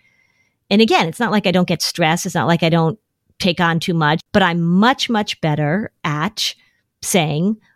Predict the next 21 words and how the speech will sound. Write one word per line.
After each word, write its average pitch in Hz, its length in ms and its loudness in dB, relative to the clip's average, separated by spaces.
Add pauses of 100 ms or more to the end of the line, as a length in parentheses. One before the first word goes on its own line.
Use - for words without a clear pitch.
(160)
"Okay, 226 420 2
well, 220 140 4
I've 202 180 0
led 202 300 0
you 330 120 0
to 302 120 -2
this 285 240 0
water. 170 480 2 (260)
I 240 280 2
think 196 200 -4
it's 190 200 -6
really 220 400 2
great 175 340 0
water. 165 540 2
I 226 160 0
think 185 240 -4
it 190 120 -2
would 175 160 0 (160)
really 254 340 4
help 180 300 0
you." 160 280 0